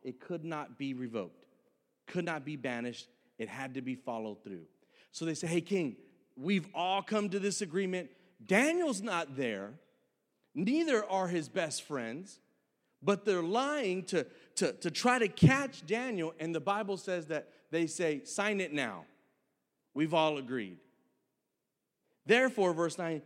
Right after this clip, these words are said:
King Darius signed the document, that is the injunction. Now, when Daniel knew that the document was signed, now Daniel,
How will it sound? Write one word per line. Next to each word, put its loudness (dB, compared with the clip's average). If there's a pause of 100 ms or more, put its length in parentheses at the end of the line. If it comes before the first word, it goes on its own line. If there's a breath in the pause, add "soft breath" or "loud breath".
(160 loud breath)
King 0
Darius 2
signed 0
the 2
document, -2
that 0
is -2 (240 loud breath)
the -2
injunction. 0
Now, 2
when 0
Daniel 2 (240 loud breath)
knew 4
that 0
the -6
document 0
was -4
signed, -4
now 2
Daniel, 0